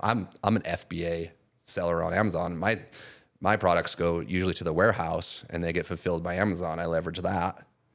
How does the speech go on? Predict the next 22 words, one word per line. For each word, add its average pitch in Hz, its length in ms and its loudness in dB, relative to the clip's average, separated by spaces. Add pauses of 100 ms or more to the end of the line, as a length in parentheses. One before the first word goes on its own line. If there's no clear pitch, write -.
(800)
And 87 340 0
so 139 240 4
I'm, 120 220 0
I'm 113 160 2
trying 127 440 2
to, 104 600 2
uh, 92 380 0 (1400)
keep - 220 -2
it - 100 -6
small, 113 800 2 (1200)
but 92 220 0
make 92 220 0
it - 180 -10
big. 73 320 -6 (1040)
That's, 85 500 -4
uh, 85 380 -2
you 107 80 -6
know, 85 120 -2
by, 98 180 -2
by 117 160 0
leveraging, 95 720 0 (760)
um, 82 320 -4